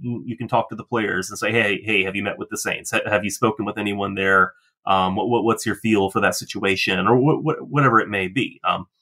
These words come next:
or you could ask them about the players that they've been lining up with against in practice. So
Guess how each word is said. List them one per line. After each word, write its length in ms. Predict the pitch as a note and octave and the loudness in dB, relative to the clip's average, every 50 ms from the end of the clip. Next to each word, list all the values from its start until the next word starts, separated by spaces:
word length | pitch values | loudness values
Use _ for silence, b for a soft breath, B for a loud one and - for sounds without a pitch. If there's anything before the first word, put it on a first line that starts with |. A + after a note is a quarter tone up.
| _ _ - | _ _ 2
or 100 | B2+ B2 | 2 2
you 80 | A#2 | 2
could 120 | - A2+ G#2 | 2 2 2
ask 180 | A2 G#2+ - | 2 0 0
them 80 | - A2+ | -2 -2
about 220 | G#2 G#2+ G#2 - | 0 0 0 0
the 60 | A2+ | -2
players 360 | - - G#2+ G#2 G2+ G2+ G2 - | -2 -2 0 0 0 0 -2 -2
that 140 | - - | -4 -4
they've 180 | A2+ G#2 G2+ F#2+ | -4 -4 -4 -2
been 120 | A2+ G#2 | -4 -2
lining 320 | G2+ G2+ F#2+ G2 G2+ G2 G2 | 0 2 2 2 2 0 -2
up 120 | - C3 | -2 -4
with 140 | - - - | -6 -10 -12
against 280 | G2 - F#2+ - - - | -10 -10 -10 -10 -8 -8
in 100 | A2 - | -8 -6
practice. 600 | - E3+ D3+ A#2 - - - - - - - - | -2 0 0 0 0 -4 -12 -16 -14 -14 -14 -14
So 320 | - - - A#2+ A#2+ A#2 | -8 -2 0 0 0 0